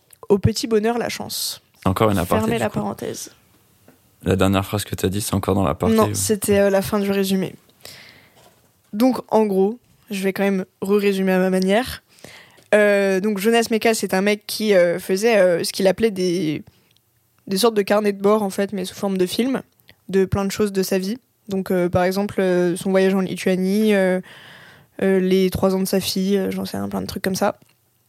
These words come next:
Speaker 1: Et il avait plein de chutes qui lui restaient, euh, de tous ses films entre mille neuf cent cinquante et deux mille douze. Euh, donc, euh, plus de soixante ans de, de films, euh, de bobines, euh,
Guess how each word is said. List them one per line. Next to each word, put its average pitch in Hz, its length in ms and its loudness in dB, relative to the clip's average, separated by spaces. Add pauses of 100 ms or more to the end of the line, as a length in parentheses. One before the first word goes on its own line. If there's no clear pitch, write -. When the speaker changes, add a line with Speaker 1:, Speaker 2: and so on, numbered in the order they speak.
(800)
Speaker 1:
Et 240 200 2
il 208 120 0
avait 196 320 2 (180)
plein 240 220 2
de 208 160 -2
chutes - 420 -2
qui 226 120 -4
lui 196 120 0
restaient, 214 480 0 (460)
euh, 190 500 2
de 208 180 0
tous 240 160 -2
ses 233 160 2
films 233 360 0
entre 196 340 0
mille 208 180 0
neuf 226 100 2
cent 240 100 -4
cinquante 226 360 0
et 196 80 2
deux 190 100 -2
mille 196 220 2
douze. 226 320 2 (600)
Euh, 190 200 0
donc, 202 320 -4
euh, 185 160 2
plus 220 260 -4
de 185 200 2
soixante 208 420 0
ans 214 100 2
de, 185 540 2
de 180 140 0
films, 214 360 0
euh, 180 420 0
de 180 240 -4
bobines, 190 360 0
euh, 170 120 -2